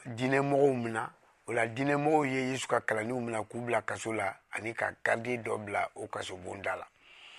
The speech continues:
Ee, diinɛmɔgɔw taara kiiritigɛyɔrɔ la, ani ka ciden dɔw bila u ka taa Yesu ka kalandenw nɔfɛ ka na n'u ye.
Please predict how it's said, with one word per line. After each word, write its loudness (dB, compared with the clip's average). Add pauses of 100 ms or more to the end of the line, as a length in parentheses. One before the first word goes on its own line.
(840)
Ee, 4
diinɛmɔgɔw 8
taara 10
kiiritigɛyɔrɔ 10
la, 4 (360)
ani 2
ka 6 (680)
ciden 2
dɔw 0
bila 4
u -8
ka -2
taa 2
Yesu -2
ka 4
kalandenw -2
nɔfɛ -4
ka -2
na -8
n'u -6
ye. -6